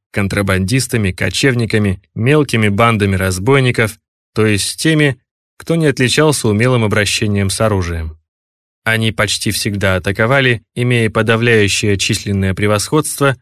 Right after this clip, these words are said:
что обеспечивало им преимущество с первых минут схватки. Эти солдаты не привыкли к противнику, для которого блеск мечей был так же обычен, как сухость пустыни. Поэтому они откатились довольно быстро.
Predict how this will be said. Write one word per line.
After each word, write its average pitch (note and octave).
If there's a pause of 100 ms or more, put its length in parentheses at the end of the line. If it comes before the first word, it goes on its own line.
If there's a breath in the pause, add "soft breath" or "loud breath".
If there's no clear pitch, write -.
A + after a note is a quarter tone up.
(260)
что -
обеспечивало A2
им F#2+
преимущество B2
с -
первых C3
минут G2+
схватки. - (760)
Эти G#2
солдаты G#2
не G2
привыкли A2
к -
противнику, G2+ (300)
для G2
которого A2+
блеск A2
мечей B2+
был A#2
так G#2
же G2
обычен, G2+
как G2+
сухость -
пустыни. F2 (560)
Поэтому C3+
они A2
откатились G#2
довольно F#2
быстро. E2+